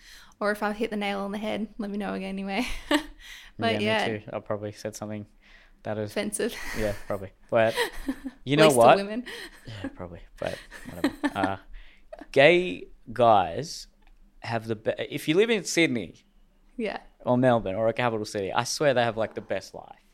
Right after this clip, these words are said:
Speaker 2: Okay, they
Speaker 1: Yeah.
Speaker 2: earn way more than the average straight. Okay, this Louis C K made a really good joke about this.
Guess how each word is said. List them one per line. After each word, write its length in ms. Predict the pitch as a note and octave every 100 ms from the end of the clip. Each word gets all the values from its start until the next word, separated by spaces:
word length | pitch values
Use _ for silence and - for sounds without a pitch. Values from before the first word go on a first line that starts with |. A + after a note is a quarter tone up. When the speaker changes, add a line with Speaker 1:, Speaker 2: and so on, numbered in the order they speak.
| _ G#2
Speaker 2:
Okay, 260 | - G2 A#2+
they 160 | A#2+
Speaker 1:
Yeah. 260 | A#2 A3 - - - -
Speaker 2:
earn 340 | C#3+ D3 D3 -
way 420 | B2+ B2+ C#3 D#3
more 240 | C#3+ A#2+ A2+
than 120 | G#2+
the 100 | G#2+
average 240 | G2+ G2+
straight. 220 | - G#2
Okay, 280 | C#3 C#3 G#2+ - _ _ _
this 220 | - - -
Louis 240 | C#3+ A3
C 160 | A3+ -
K 180 | C3 B2+
made 180 | A2+ G#2+
a 40 |
really 240 | A2 G#2
good 180 | - A#2+
joke 240 | - A#2 G#2
about 220 | - -
this. 180 | -